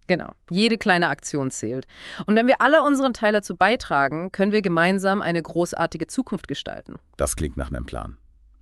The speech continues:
Speaker 2: Ich bin jetzt richtig motiviert, meinen Teil beizutragen. Danke für diesen inspirierenden Deep Dive.
Speaker 1: Es war mir ein Vergnügen. Und denkt immer daran, die Zukunft ist nicht etwas, das uns passiert.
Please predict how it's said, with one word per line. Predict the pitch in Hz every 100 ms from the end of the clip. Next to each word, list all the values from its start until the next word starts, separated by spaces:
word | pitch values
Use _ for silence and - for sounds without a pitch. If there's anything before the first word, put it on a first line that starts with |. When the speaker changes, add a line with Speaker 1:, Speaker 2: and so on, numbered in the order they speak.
| _ _
Speaker 2:
Ich | - 90
bin | 98
jetzt | 87 -
richtig | 95 - 92
motiviert, | 92 87 80 76 -
meinen | 69 65
Teil | 71 65
beizutragen. | 62 67 - 69 57 - - -
Danke | - - 87 82
für | 90 73
diesen | 76 82
inspirierenden | 67 - 78 78 76 73
Deep | 73 67 -
Dive. | - 50 - _ -
Speaker 1:
Es | -
war | 160
mir | 156 -
ein | 180
Vergnügen. | - 294 262 269 - - - - - - - - - -
Und | 214 220 - - - -
denkt | 233 -
immer | 180 156
daran, | 147 156 165 247 _ -
die | 370
Zukunft | - 508 415 339 -
ist | 311 -
nicht | 381
etwas, | 339 320 320
das | 311
uns | 320 302
passiert. | - 339 - 508 180 - -